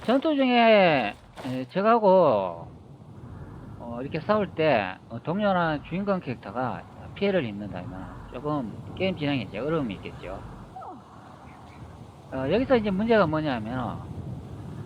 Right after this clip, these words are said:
어, 동료는 현재 체력이 주인공 캐릭터의 타격에 의해 가지고, 어, 피해를 입고 있지 않는데, 그 반대인 동료가 주인공 캐릭터를 이제 타격을 했을 때 이제 피해를 입는다.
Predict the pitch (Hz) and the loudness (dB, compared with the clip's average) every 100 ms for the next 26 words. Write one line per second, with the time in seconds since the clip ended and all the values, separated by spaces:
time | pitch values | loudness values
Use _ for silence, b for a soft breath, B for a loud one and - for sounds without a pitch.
0 | - - - 120 120 120 247 294 277 240 | -10 -10 -10 -8 -2 2 4 6 6 6
1 | 226 214 190 226 220 196 180 156 117 - | 4 2 2 0 2 2 4 2 0 -4
2 | 185 208 196 156 - 131 120 104 95 - | 0 0 0 -4 -2 0 2 0 -2 -4
3 | 185 180 135 104 98 95 92 113 135 90 | -2 -2 -2 -2 -4 -4 -6 -4 -2 -2
4 | 80 - - - - 196 160 175 208 180 | -6 -16 -16 -12 -4 -2 0 -4 -4 -4
5 | 127 127 101 92 90 120 123 - - - | -2 -2 -4 -6 -6 -6 -6 -10 -12 -8
6 | 156 165 151 202 202 139 135 92 120 190 | -4 0 2 4 4 4 0 -2 -2 2
7 | 247 190 147 113 98 135 151 135 110 95 | 4 6 6 2 -2 -4 -2 -2 -2 -4
8 | 92 - - - - - - - - 135 | -8 -12 -12 -12 -12 -12 -14 -10 -8 -6
9 | 123 139 160 143 104 - 202 190 160 117 | -2 -2 -2 -4 -8 -4 -2 0 0 -2
10 | 95 - - - 135 135 - - - - | -8 -8 -10 -8 -6 -6 -10 -12 -12 -12
11 | - 202 - 220 185 113 104 101 90 | -12 -12 -2 0 0 -2 -6 -8 -10